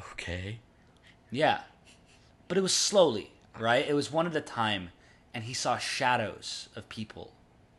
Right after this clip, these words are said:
Speaker 2: running in the darkness in between these cows and lighting the fires.
Speaker 1: It, yeah.
Speaker 2: He's beginning to get a bit nervous, as you would.
Speaker 1: Yeah, that's, I feel like he's just going insane.
Speaker 2: Yeah.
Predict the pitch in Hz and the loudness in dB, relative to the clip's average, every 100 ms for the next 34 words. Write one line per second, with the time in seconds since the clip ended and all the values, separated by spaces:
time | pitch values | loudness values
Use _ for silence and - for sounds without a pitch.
0 | - 110 120 113 110 104 98 90 - 90 | -8 -2 0 0 -2 -4 -2 -4 -4 -12
1 | - - - - - _ - - - 113 | -12 -12 -14 -18 -20 _ -20 -20 -10 -8
2 | 107 - - 104 92 80 - 87 - - | -8 -10 -6 -6 -6 -10 -16 -16 -14 -10
3 | 82 - - 101 95 90 87 85 - 76 | -10 -10 -12 -8 -6 -6 -8 -12 -12 -12
4 | - - - - - - - - - - | -14 -16 -16 -14 -16 -18 -20 -20 -20 -20
5 | - - - - 226 - 226 262 262 180 | -20 -20 -20 -6 -4 -2 -2 0 0 0
6 | 117 113 127 175 233 262 120 - - - | -2 -2 -2 0 4 4 4 -2 -2 -2
7 | - 147 139 120 117 117 139 254 285 185 | -4 -2 0 0 0 4 6 8 6 2
8 | 185 180 - - - - - - 147 - | -4 -4 -4 -6 -8 -20 -10 -4 -2 0
9 | 202 190 - 160 - 143 - 113 104 101 | 0 -2 -4 -6 -6 -6 -4 -4 -4 -4
10 | - 185 214 85 80 - - 196 165 | -2 -2 -2 -4 -12 -14 -2 0 0